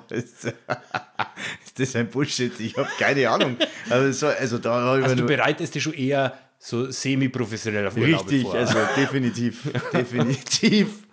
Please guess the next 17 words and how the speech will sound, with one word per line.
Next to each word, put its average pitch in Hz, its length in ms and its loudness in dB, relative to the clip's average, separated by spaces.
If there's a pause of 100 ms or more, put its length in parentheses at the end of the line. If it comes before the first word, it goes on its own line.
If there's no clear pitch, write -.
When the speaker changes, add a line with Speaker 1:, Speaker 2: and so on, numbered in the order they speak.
Speaker 2:
Okay, - 180 -4
pass 131 240 -8
auf. 127 260 -4
Speaker 1:
Jetzt, - 200 -10
jetzt - 200 -8
bin 110 120 -2
ich 101 60 -8
gespannt. 87 340 -6
Speaker 2:
Das 196 160 -2
nächste, 117 500 -4
also, 147 160 -2
Speaker 1:
Mhm. 185 120 2
Speaker 2:
ähm, 151 480 -4 (600)
die, 120 300 0 (120)
die 120 100 -2
Bella 101 500 -4 (480)
Speaker 1:
Mhm. 95 300 -6